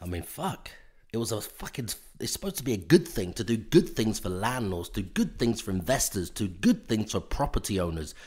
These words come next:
to show them how to increase their rent right now, especially with the war against landlords. So most landlords love the content we put out. They love the information. They love the hacks. They love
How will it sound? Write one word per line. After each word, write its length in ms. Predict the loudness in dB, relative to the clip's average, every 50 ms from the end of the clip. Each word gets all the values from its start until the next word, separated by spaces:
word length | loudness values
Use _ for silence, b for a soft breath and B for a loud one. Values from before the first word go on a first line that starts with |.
| B
to 100 | -6 -2
show 380 | -2 0 0 2 2 4 4 4
them 160 | 4 4 2
how 220 | 0 -2 -4 -6
to 140 | -4 0 0
increase 520 | 0 0 0 -2 -2 -2 -2 0 0 -2 -2
their 240 | -2 -2 0 0
rent 480 | 0 0 0 2 4 4 2 2 -2 -6 -8 B B B B -8
right 340 | -4 0 0 0 0 0 0
now, 300 | 0 0 2 2 0 0
especially 640 | -2 -2 -4 -4 -4 -2 0 0 2 2 2 4 6
with 200 | 6 6 6 6
the 80 | 4
war 600 | 4 4 4 4 6 8 8 8 6 6 2 0 -4
against 460 | -4 0 2 2 2 0 -2 -6 -4
landlords. 680 | -4 -2 -2 -4 -4 -6 -8 -10 -10 -6 -4 -4 -4 -6 B B B B B B B
So 140 | -4 0 2
most 320 | 4 6 6 6 4 2 0
landlords 500 | 0 2 2 2 4 4 4 2 2 0
love 680 | -2 -2 -2 0 0 2 2 2 2 0 -2 -8 -10 -10
the 60 | -8 -4
content 440 | -2 0 0 0 0 0 -2 -2
we 100 | -2 -2
put 220 | 0 0 0 0 -2
out. 200 | -6 -8 -8 -6
They 140 | -4 -2 0
love 580 | 0 0 2 2 2 2 2 2 -2 -4 -6 -2
the 100 | 0 0
information. 680 | 2 0 0 0 0 0 0 0 0 -2 -2 -2 -2 0
They 100 | 0 0
love 560 | 0 0 0 2 2 0 0 -2 -6 -8 -8
the 80 | -6 -6
hacks. 480 | -4 -4 -2 -2 -2 -4 -4 -8 -12
They 160 | -10 -8 -4 -2
love 540 | -2 -2 0 0 -2 -2 -2 -2 -4 -8